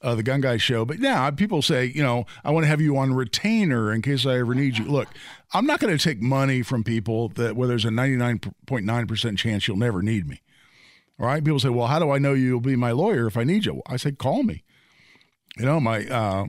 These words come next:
my office, uh, uh, phone rings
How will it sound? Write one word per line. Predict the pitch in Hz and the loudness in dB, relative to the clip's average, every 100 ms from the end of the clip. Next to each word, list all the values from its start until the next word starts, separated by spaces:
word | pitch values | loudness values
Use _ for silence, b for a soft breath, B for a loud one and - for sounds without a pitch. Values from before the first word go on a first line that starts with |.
| - | -4
my | 113 107 | -2 0
office, | 123 151 165 147 - - | 0 0 0 0 -2 -4
uh, | 127 107 98 92 - _ _ - _ - | -2 -2 0 -2 -6 _ _ -20 _ -8
uh, | 117 104 104 | -4 -2 -4
phone | - 143 139 139 | -2 0 2 2
rings | 120 135 131 | 2 0 -2